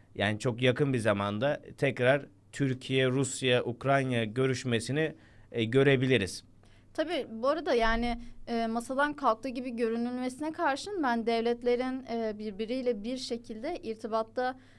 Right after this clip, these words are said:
Speaker 2: e, olduğunu ve bu savaşın da tabii o ondan habersiz, o ondan habersiz tarzda yürümediğini
Speaker 1: Evet.
Speaker 2: aslında biliyoruz da biraz. E, tabii burada yine Türkiye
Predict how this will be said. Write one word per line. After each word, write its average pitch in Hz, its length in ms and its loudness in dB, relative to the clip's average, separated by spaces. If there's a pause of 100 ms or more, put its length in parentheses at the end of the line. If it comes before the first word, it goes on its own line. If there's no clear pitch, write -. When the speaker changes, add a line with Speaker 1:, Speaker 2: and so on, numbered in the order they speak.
(140)
Speaker 2:
e, 214 440 0
olduğunu 226 520 -2
ve 240 180 -2
bu 220 60 -6
savaşın 233 520 -2
da 277 100 -6
tabii 208 300 -6 (400)
o 226 200 2
ondan 220 260 -2
habersiz, 214 480 -2
o 214 40 -2
ondan 208 460 -4
habersiz 208 640 -4
tarzda 208 380 0
yürümediğini 240 580 -4 (120)
Speaker 1:
Evet. 87 200 -6
Speaker 2:
aslında 311 460 0
biliyoruz 269 580 -2
da 185 140 -4
biraz. 175 260 -6 (380)
E, 226 320 2
tabii 285 340 -4
burada 277 240 -2
yine 320 320 0
Türkiye 269 640 -2